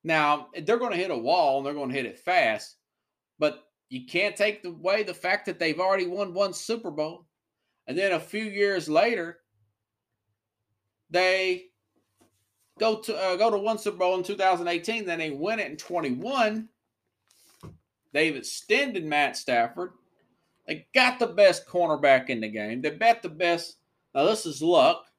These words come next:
My dad used to tell me, "Hardy work, luck, or you." They just happen to have the best defensive tackle in the game, Aaron Donald. And they figured out a way to trade for a former number one overall pick,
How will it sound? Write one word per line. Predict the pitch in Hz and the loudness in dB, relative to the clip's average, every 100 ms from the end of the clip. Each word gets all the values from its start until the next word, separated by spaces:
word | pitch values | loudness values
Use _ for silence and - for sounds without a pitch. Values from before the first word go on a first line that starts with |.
| _ _ _ _ _ _ _ | _ _ _ _ _ _ _
My | 170 | -4
dad | 175 180 | 2 2
used | 160 151 | 2 -2
to | 185 | -4
tell | 160 | -4
me, | |
"Hardy | 127 160 156 | 0 2 2
work, | 135 151 147 | 0 -2 -2
luck, | 151 - | -6 -4
or | 123 | -4
you." | 175 175 | -4 0
They | 147 147 156 | -2 -2 -8
just | 175 - | -8 -2
happen | 185 220 220 | 2 2 0
to | 170 | -2
have | 165 160 | -2 -2
the | |
best | 135 156 - | -2 -2 0
defensive | 165 - 156 117 110 | -4 -2 -8 -12 -6
tackle | 135 131 139 | -4 -4 -6
in | 110 | -6
the | |
game, | 113 107 135 - _ _ _ _ _ _ | -4 -4 -6 -10 _ _ _ _ _ _
Aaron | 127 123 104 | -2 -2 -2
Donald. | 92 82 - _ _ _ _ - - _ - _ _ _ _ _ - | -6 -8 -16 _ _ _ _ -20 -20 _ -20 _ _ _ _ _ -4
And | 170 | 0
they | 180 | 0
figured | 175 226 233 190 | 2 2 4 6
out | 185 175 | 6 6
a | |
way | 156 170 214 | 4 4 2
to | 190 | -2
trade | - - 160 202 226 | -6 -2 0 0 -2
for | - 165 143 | -6 -4 -2
a | |
former | - 165 202 190 | -4 -6 -6 -4
number | 160 175 175 | -2 -2 -2
one | 165 165 | -2 -2
overall | 151 143 131 120 110 - | -2 0 2 2 0 -4
pick, | 139 170 | -2 -2